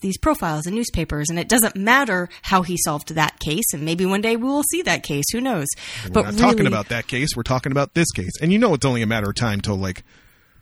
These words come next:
Speaker 2: novels start coming out and shit like that. Like,
Speaker 1: Yeah.
Speaker 2: it's, he, Rian Johnson put something out into the world that has legs, and it's not like, like you said, it's not, it's just Poirot,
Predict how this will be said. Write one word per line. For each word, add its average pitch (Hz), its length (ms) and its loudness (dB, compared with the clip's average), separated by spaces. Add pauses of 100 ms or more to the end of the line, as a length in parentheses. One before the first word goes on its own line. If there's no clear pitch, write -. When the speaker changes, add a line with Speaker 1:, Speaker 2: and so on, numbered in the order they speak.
(120)
Speaker 2:
novels 98 520 0
start 107 260 0
coming 98 300 -2
out 95 180 -2
and 95 100 -6
shit - 200 0
like 92 180 -6
that. 90 260 -8
Like, 90 180 -6
Speaker 1:
Yeah. 85 240 -2
Speaker 2:
it's, - 160 -6 (2250)
he, 165 260 -4 (300)
Rian 139 300 0
Johnson 143 360 2
put - 220 2
something 131 280 0
out 113 140 -2
into 120 120 -4
the 117 80 -6
world 104 360 -2
that 104 220 -2
has 117 640 -2 (960)
legs, 143 460 0 (180)
and 127 160 2
it's 127 160 -2
not 131 240 0
like, 120 160 -4 (600)
like 135 160 -2
you 135 100 0
said, 95 160 -4
it's 95 160 -8
not, 117 220 0
it's 123 140 -2
just 139 200 2
Poirot, - 460 -4